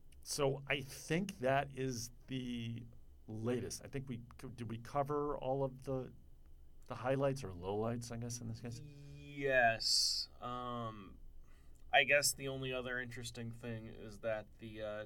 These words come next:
Speaker 2: chief security officer of Cloudflare, Joe Sullivan, told me that on Monday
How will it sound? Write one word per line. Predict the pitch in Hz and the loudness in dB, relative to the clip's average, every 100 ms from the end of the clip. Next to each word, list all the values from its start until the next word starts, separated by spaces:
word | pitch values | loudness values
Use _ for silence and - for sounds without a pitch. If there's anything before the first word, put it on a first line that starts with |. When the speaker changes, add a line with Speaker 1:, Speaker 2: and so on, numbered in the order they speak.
| - | -10
Speaker 2:
chief | - 120 | -10 -10
security | 117 117 - 113 110 | -10 -12 -6 -6 -4
officer | 110 107 - - 117 | -4 -4 -6 -8 -10
of | 110 - | -12 0
Cloudflare, | 110 107 - 117 104 104 104 - - - - - | 0 0 -2 -8 -6 -6 -8 -12 -16 -16 -18 -8
Joe | 120 113 | -4 -2
Sullivan, | 117 127 120 123 120 117 | 0 4 6 4 0 -4
told | 113 - 107 110 110 | -4 -6 -6 -6 -6
me | 113 110 107 110 110 - - - - | -6 -6 -6 -8 -10 -14 -16 -16 -4
that | 123 113 110 107 - | 4 6 6 4 4
on | 139 123 | 2 2
Monday | 123 131 131 127 120 110 107 | 2 2 4 8 10 10 6